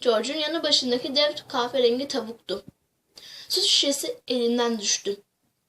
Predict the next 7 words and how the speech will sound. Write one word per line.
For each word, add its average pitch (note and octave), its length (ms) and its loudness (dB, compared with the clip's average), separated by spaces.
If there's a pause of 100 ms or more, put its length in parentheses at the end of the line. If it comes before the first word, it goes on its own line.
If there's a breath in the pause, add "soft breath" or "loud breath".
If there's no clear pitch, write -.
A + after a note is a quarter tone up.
(280 loud breath)
Sonra F4+ 360 2
büyük F4 240 4
anne C4+ 220 4
ona C4+ 240 0
damdan C#4 420 2
bağırmaya A#3+ 520 4
başladı. G3 500 -2